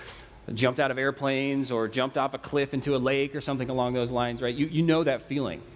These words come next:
You get those butterflies in your stomach, you get nervous, right? And why, why, why is it that we get nervous? It's because we have to put our trust and confidence in that thing, whether it's a,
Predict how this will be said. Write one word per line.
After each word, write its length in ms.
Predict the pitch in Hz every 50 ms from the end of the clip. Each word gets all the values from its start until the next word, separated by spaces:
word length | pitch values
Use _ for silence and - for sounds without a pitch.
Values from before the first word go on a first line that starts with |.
| - - - - -
You 80 | - 101
get 220 | 104 123 110 -
those 160 | 117 110 101
butterflies 640 | 107 120 120 113 120 113 - 123 113 107 107 107 117
in 100 | 110 104
your 80 | 104
stomach, 480 | 98 - - 104 104 104 107 104 - -
you 40 | 101
get 220 | 107 117 110 104
nervous, 560 | 101 107 117 120 87 76 - - - - - - - - - - - -
right? 80 | 113
And 100 | 117 120
why, 120 | 123 139 147
why, 220 | 160 143 165 170
why 160 | 170 156 165 170
is 120 | 175 151
it 80 | 147 131
that 120 | 147 135
we 80 | 143 127
get 180 | 131 139 131 120
nervous? 400 | 117 123 151 185 - 98 87 -
It's 100 | 117 -
because 220 | 147 - 165 151
we 60 | 147
have 100 | 165 170
to 60 | -
put 160 | - - 190 160
our 80 | 127
trust 380 | - - - 170 170 165 - -
and 120 | 131 110
confidence 680 | - - 156 180 208 - 143 117 113 127 - - - - - - - - - - - - -
in 160 | - 135 156 156
that 200 | 156 160 - -
thing, 320 | - 180 214 190 120 101
whether 260 | 101 110 113 120 117
it's 180 | 120 113 - -
a, 200 | 117 110 110